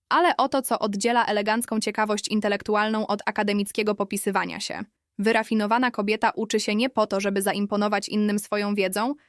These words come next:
ale żeby zwiększyć swoją umiejętność znaczącego wkładu w każdą rozmowę. Czyta nie tylko dla rozrywki, ale dla oświecenia. Studiuje nie po to, żeby wygrywać dyskusje, ale żeby rozumieć różne perspektywy.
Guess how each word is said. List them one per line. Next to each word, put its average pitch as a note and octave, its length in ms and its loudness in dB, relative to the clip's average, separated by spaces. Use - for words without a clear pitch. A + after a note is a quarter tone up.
ale B3+ 180 2
żeby A#3+ 200 2
zwiększyć A#3 500 0
swoją A3+ 280 0
umiejętność G#3+ 800 0
znaczącego G#3 640 0
wkładu G3+ 340 0
w - 60 -18
każdą G3+ 360 0
rozmowę. G3 520 -2
Czyta C#4 220 2
nie C4 120 2
tylko D4+ 260 0
dla G#3+ 160 0
rozrywki, G3+ 540 -2
ale G#3+ 220 0
dla G#3 180 0
oświecenia. G#3 640 -4
Studiuje C#4+ 480 2
nie E4+ 120 2
po C#4 140 0
to, A#3+ 120 0
żeby G#3+ 180 0
wygrywać G#3+ 440 0
dyskusje, G3+ 720 -2
ale G#3+ 200 0
żeby A3+ 220 0
rozumieć A#3 400 0
różne A3 280 2
perspektywy. - 720 -4